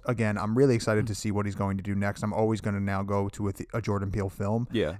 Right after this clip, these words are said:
Speaker 1: And, uh, and I think that that has a lot of, like, he's similar to what I've said a few times on this podcast, where he is one of those few names that will bring, um, people to a theater. And that's important.
Speaker 2: Mm-hmm.
Speaker 1: Uh, and he gets a lot of people talking, and he,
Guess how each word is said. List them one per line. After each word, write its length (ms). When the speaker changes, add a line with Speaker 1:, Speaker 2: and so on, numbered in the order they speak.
Speaker 1:
And, 420
uh, 320
and 120
I 20
think 220
that 80
that 160
has 180
a 60
lot 240
of, 260
like, 320
he's 220
similar 320
to 80
what 120
I've 120
said 160
a 40
few 140
times 260
on 60
this 140
podcast, 500
where 80
he 160
is 100
one 140
of 60
those 180
few 140
names 400
that 320
will 260
bring, 720
um, 460
people 320
to 260
a 40
theater. 440
And 120
that's 160
important. 480
Speaker 2:
Mm-hmm. 220
Speaker 1:
Uh, 360
and 180
he 80
gets 160
a 60
lot 180
of 60
people 160
talking, 440
and 120
he, 80